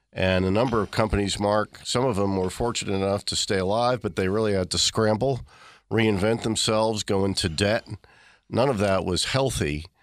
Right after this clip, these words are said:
And I think there's a, a real concern that you could have the same type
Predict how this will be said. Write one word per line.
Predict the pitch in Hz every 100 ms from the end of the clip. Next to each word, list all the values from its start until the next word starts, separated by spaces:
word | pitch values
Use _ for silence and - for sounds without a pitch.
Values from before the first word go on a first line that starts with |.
| _ _ _ _
And | - 107 104 101 95 - -
I | 98 101
think | 131 123
there's | 113 92
a, | 92 87
a | 92
real | 90 104 123
concern | 123 - 92 - 107 101 98
that | 90 87
you | 95 98
could | 98 87
have | 92 87
the | 87
same | - 98 98
type | 90 - 113 113